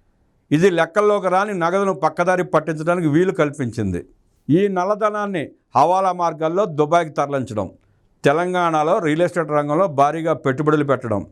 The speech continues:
ఈడీ ఎంటర్టైన్మెంట్స్ అనే సినీ నిర్మాణ సంస్థ ద్వారా సినిమాల్లోకి మళ్లించడం వంటి పద్ధతుల ద్వారా తెల్లధనంగా మార్చారని సిట్ కనిపెట్టింది. వీటన్నిటికీ మించి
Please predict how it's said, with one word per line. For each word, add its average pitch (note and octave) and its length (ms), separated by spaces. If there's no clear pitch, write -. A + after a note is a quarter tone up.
ఈడీ G3+ 500
ఎంటర్టైన్మెంట్స్ D#3+ 680
అనే D3 140
సినీ D#3 300
నిర్మాణ E3 420
సంస్థ D3 380
ద్వారా C#3+ 440
సినిమాల్లోకి D#3+ 560
మళ్లించడం C#3 500
వంటి D3 360
పద్ధతుల G3+ 400
ద్వారా F3+ 420
తెల్లధనంగా G3 560
మార్చారని E3+ 540
సిట్ - 260
కనిపెట్టింది. C3 640
వీటన్నిటికీ G3+ 600
మించి G3+ 460